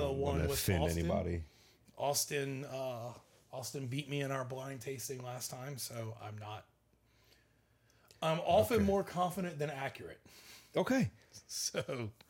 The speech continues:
Speaker 1: Look, no matter what you say, I, I mean,
Speaker 2: take it
Speaker 1: I'm
Speaker 2: with a
Speaker 1: gonna
Speaker 2: grain
Speaker 1: take
Speaker 2: of
Speaker 1: your word for it. It's
Speaker 2: Well, you
Speaker 1: like,
Speaker 2: should
Speaker 1: "Oh,
Speaker 2: take it with a
Speaker 1: okay."
Speaker 2: grain of
Speaker 1: Yeah.
Speaker 2: salt. All right, number
Speaker 1: Uh,
Speaker 2: three.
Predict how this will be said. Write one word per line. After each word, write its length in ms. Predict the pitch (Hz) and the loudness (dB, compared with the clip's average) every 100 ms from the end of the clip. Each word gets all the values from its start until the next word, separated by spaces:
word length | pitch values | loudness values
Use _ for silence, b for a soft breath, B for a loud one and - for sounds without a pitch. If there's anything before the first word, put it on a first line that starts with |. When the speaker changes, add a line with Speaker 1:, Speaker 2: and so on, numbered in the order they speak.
| - | 0
Speaker 1:
Look, 140 | - 110 | 4 6
no 60 | |
matter 200 | 123 151 | 8 8
what 180 | 117 120 | 8 6
you 100 | 101 | 6
say, 220 | - 127 | 4 4
I, 280 | 90 87 87 | 4 4 2
I 40 | |
mean, 240 | 82 78 76 | 2 -2 0
Speaker 2:
take 200 | 185 196 | 2 6
it 40 | |
Speaker 1:
I'm 60 | 185 | 6
Speaker 2:
with 100 | 170 | 6
a 60 | 165 | 6
Speaker 1:
gonna 100 | 170 | 6
Speaker 2:
grain 140 | 87 | 4
Speaker 1:
take 20 | |
Speaker 2:
of 40 | - | 4
Speaker 1:
your 80 | 80 | 6
word 200 | 104 87 | 6 4
for 260 | 87 78 80 | 4 2 2
it. 60 | |
It's 80 | 80 | 2
Speaker 2:
Well, 140 | 165 147 | 4 4
you 60 | |
Speaker 1:
like, 100 | - | 6
Speaker 2:
should 80 | 160 | 6
Speaker 1:
"Oh, 20 | |
Speaker 2:
take 160 | - 123 | 8 6
it 60 | 135 | 6
with 100 | 120 | 4
a 40 | |
Speaker 1:
okay." 80 | 107 | 4
Speaker 2:
grain 140 | 98 95 | 2 2
of 40 | 117 | 4
Speaker 1:
Yeah. 80 | 113 | 4
Speaker 2:
salt. 100 | 85 B B B B B B B B - | 2 B B B B B B B B -2
All 120 | 135 | 0
right, 100 | 131 | 2
number 200 | 147 147 | 4 4
Speaker 1:
Uh, 40 | |
Speaker 2:
three. 640 | - - 262 220 143 202 | 4 2 4 4 6 2